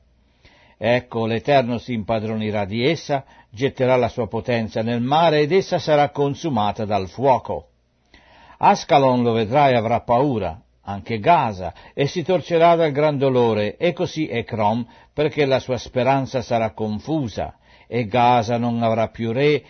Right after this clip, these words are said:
e Ascalon non sarà più abitata. Dei bastardi abiteranno ad Asdod, ed io annienterò l'orgoglio dei Filistei.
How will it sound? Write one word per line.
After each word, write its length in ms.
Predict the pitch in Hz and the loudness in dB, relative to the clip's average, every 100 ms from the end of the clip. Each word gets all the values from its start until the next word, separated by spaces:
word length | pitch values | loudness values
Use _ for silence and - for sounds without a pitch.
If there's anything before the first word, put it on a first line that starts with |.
| - _ | -20 _
e 160 | 123 | 0
Ascalon 600 | 147 175 - 160 156 165 160 | 2 2 0 0 2 2 0
non 160 | 156 | -4
sarà 260 | 143 151 147 | -2 0 0
più 220 | - 196 | 0 2
abitata. 720 | 175 143 127 101 92 90 85 _ _ _ _ | 2 0 0 0 0 -6 -8 _ _ _ _
Dei 200 | 214 208 | 2 4
bastardi 680 | 151 - - 180 147 110 113 | 2 -2 2 4 4 0 -2
abiteranno 840 | 101 104 117 113 123 120 117 107 _ _ | -2 -4 -4 0 0 0 -4 -6 _ _
ad 220 | 113 110 | -4 -4
Asdod, 680 | 107 90 92 131 156 139 131 _ _ | -6 -8 -2 2 2 2 -6 _ _
ed 180 | 131 143 | -4 -2
io 240 | 180 202 185 | 2 4 6
annienterò 640 | 170 160 156 143 156 156 | 4 2 -4 -2 0 2
l'orgoglio 580 | 151 139 123 139 151 143 | 2 0 0 0 2 0
dei 140 | 131 | -2
Filistei. 760 | 120 120 107 - - 101 87 80 | -4 -6 -8 -8 -8 -6 -6 -10